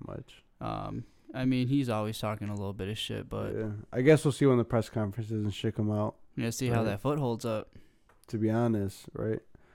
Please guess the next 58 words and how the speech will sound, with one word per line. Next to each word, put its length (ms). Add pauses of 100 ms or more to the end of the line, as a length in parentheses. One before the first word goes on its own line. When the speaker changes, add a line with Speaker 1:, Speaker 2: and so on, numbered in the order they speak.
(340)
Speaker 1:
But 100
yeah, 200
first 280
of, 120 (120)
first 280
we 60
gotta 180
see 160
how 140
this 320
U 140
F 80
C 120
two 160
fifty-nine 720
comes 260
out. 240
Speaker 2:
Hell 180
yeah. 240 (160)
Speaker 1:
With 220
all 120
these 140
fucking 380
title 280
fights 360
and 80
all 120
this 160
shit. 440 (600)
We're 80
excited 340
for 100
that 120
show. 200
Speaker 2:
I'm 80
excited 400
for 80
this 180
Izzy 220
fight. 360 (120)
Speaker 1:
Right. 400 (300)
We'll 80
see 80
Speaker 2:
I 0
Speaker 1:
how 60
that 20
Speaker 2:
like, 160
Speaker 1:
shit 200
Speaker 2:
I 40
Speaker 1:
goes 80
Speaker 2:
like 140
Speaker 1:
on 60
Speaker 2:
the, 80
Speaker 1:
Saturday. 340
Speaker 2:
the 160
energy 340
he 120
brings 640